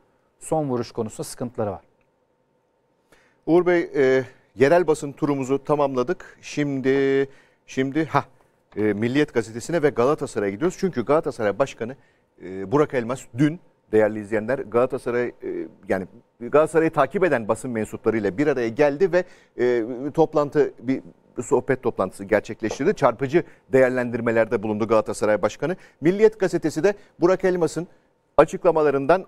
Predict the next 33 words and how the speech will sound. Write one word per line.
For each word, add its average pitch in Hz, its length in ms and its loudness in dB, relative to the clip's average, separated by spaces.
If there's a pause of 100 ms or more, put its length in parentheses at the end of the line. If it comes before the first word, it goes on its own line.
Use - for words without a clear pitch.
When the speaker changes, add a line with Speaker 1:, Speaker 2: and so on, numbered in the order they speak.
Speaker 2:
on 220 140 4
üzerinden 175 760 2
beş 208 300 6 (100)
cümlesini 151 460 0
başlığa 151 300 2
çıkarmış. 117 400 -2
Galatasaray 185 680 2
Başkanı 165 360 0
Burak 151 200 4
Elmas, 135 360 2 (260)
altı 143 300 4
aylık 185 240 0
icraatlarını 151 580 2
değerlendirdi. 120 680 2 (100)
Öz 185 180 6
eleştiri 190 400 2
yaparken 120 500 2 (260)
kendilerine 196 520 4
on 214 240 2
üzerinden 143 640 0
beş, 180 240 4 (160)
hatta 139 500 2
dört 170 300 2
verebileceğini 120 640 0
söyledi. 131 440 2
Burak 131 220 2
Elmas, 147 320 0
kurdukları 139 520 0
hayallere 143 460 2
ulaşmaları 143 580 0
halinde 135 500 2 (240)
bu 170 200 4
notun 190 340 2